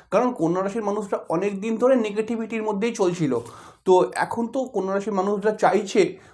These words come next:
বা আপনি অবশ্যই, আহ, ভাবছেন যে কবে একটু ভালো দিন আসবে, তবে ভালো দিন তো অবশ্যই আসবে, কিন্তু তার মধ্যেও কিছু নেগেটিভিটি লুকিয়ে আছে, তো সেইগুলোকে আপনাকে জেনে রাখতে হবে। এবং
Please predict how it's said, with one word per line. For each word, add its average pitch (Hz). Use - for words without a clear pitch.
বা 170
আপনি 196
অবশ্যই, 180
আহ, 147
ভাবছেন 180
যে 214
কবে 160
একটু 185
ভালো 165
দিন 170
আসবে, 143
তবে 233
ভালো 170
দিন 247
তো 247
অবশ্যই 220
আসবে, 165
কিন্তু 190
তার 185
মধ্যেও 165
কিছু 226
নেগেটিভিটি 156
লুকিয়ে 156
আছে, 127
তো 170
সেইগুলোকে 175
আপনাকে 202
জেনে 151
রাখতে 185
হবে। 202
এবং 269